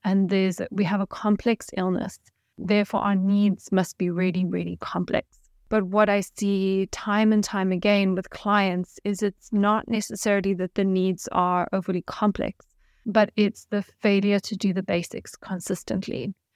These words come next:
I'm constantly just working with my clients and optimizing their blood sugar. And despite the fact that I talk a lot about blood sugar, <laughs> 'cause it's something I'm really passionate about, some of my clients will come and see me and it's,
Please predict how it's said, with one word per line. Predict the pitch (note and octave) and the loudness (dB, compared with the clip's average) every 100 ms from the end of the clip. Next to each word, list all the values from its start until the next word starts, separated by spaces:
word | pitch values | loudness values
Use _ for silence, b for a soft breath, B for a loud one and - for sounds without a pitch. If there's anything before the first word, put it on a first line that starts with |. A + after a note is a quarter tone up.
| - | -4
I'm | G3 G3+ | 0 2
constantly | F#3+ - - A3+ A3 - A3 - F#3 F#3 | 0 -6 2 2 4 2 0 2 0 0
just | F3 G3 - - | 0 0 -2 -6
working | F#3+ F#3+ G3+ A3+ F#3+ | 0 0 0 0 2
with | F#3 - | 0 0
my | F#3 | -2
clients | - C4+ E4 G3 - | -2 -2 0 0 -2
and | G3 | -2
optimizing | - - - F#3 F3+ - F#3 | -2 -2 -2 -2 0 -2 -2
their | F#3 F3+ | -2 0
blood | A#3 A#3 | 0 0
sugar. | - - - G3 _ _ - | -4 -6 -6 -6 _ _ 0
And | G#3 | 2
despite | A3 - A3+ C4 | 2 4 4 4
the | D4+ | 0
fact | A3+ G#3+ | 2 2
that | - G3 | 2 0
I | - F#3 F#3 | 0 -2 -2
talk | - G#3 - | 0 0 0
a | G3+ | 0
lot | F#3 F#3+ G#3 | 2 4 4
about | G#3 F#3 F3 | 4 0 -2
blood | - F#3 - | -2 -2 -2
sugar, | - - - - G#3 - | -6 -4 -4 -4 -4 -8
<laughs> | |
'cause | - A3 A3 | -4 -2 -2
it's | - | -2
something | G3 G3 G3 F#3+ | -4 -2 0 2
I'm | F#3 | 2
really | F#3 F3 | 0 0
passionate | - F3+ - G#3+ F#3+ | 0 -2 0 -2 -2
about, | - - F#3 - _ _ _ A3+ | -2 -4 -4 -10 _ _ _ -6
some | - A3+ | 4 6
of | A3+ | 6
my | A3 G#3 | 4 2
clients | G#3 A3 G3+ G#3 - | 2 0 2 2 -2
will | G#3+ | -4
come | - G#3 | 0 2
and | G3+ - | 2 0
see | A3 | 2
me | G#3 G#3 | 4 4
and | G3+ G3 | 4 2
it's, | G3 | -2